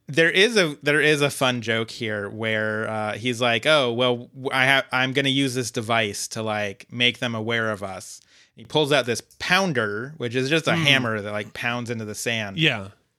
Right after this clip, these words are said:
Speaker 1: And then Bender goes, "Oh, my grandfather was a pounder."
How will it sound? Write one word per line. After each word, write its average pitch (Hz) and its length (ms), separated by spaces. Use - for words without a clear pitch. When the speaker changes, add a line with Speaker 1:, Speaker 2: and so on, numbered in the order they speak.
Speaker 1:
And 135 160
then 139 160
Bender 156 420
goes, 123 480
"Oh, 233 160
my 165 160
grandfather 143 680
was 104 160
a 104 60
pounder." 107 580